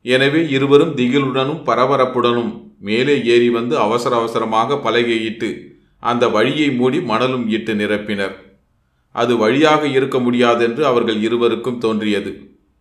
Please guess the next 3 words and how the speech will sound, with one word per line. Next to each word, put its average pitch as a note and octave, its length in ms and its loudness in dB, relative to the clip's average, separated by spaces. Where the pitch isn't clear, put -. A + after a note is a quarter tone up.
சுரங்கங்களிலும் A#2+ 720 0
ரகசிய A#2+ 460 -2
வழிகளிலும் A2+ 760 -2